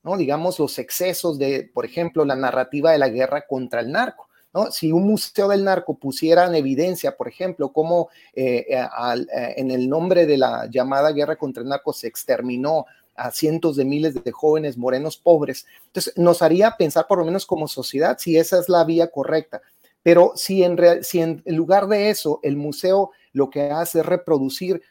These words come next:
un archivo político vigente, es decir, corresponderse con los intereses políticos actuales que dominan en el país y que quieren continuar con una guerra contra el narco,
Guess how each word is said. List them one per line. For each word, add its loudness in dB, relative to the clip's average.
un 0
archivo 0
político 0
vigente, -4
es -2
decir, -2
corresponderse -2
con 0
los -6
intereses -4
políticos -6
actuales -2
que -4
dominan -4
en -4
el -6
país -2
y -10
que -8
quieren 0
continuar -6
con -8
una -2
guerra -2
contra -6
el -2
narco, -4